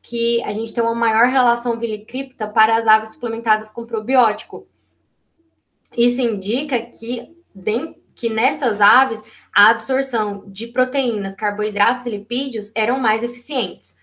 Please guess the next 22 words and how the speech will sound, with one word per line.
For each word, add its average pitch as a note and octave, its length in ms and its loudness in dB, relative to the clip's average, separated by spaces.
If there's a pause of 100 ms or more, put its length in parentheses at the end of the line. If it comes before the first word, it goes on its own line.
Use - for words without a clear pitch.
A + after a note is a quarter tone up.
(420)
Entretanto, B3 920 0
não B3+ 200 2
foi D4+ 220 0
observado A#3+ 1200 0 (320)
essa A3 300 -2
mesma G#3 760 0
relação G#3+ 760 2 (300)
na A#3 320 0 (120)
porção A#3+ 520 2
do C#4 180 -2
ilho, C4 320 -2
que C4 140 -6
é B3 80 2
onde A#3+ 180 0
acontece A3+ 460 -4
a A#3 40 -4
maior A3+ 320 2
parte G#3+ 240 -2
da A3 80 -2
absorção G#3 480 -6
de A3 140 -2
água. D#3 400 -4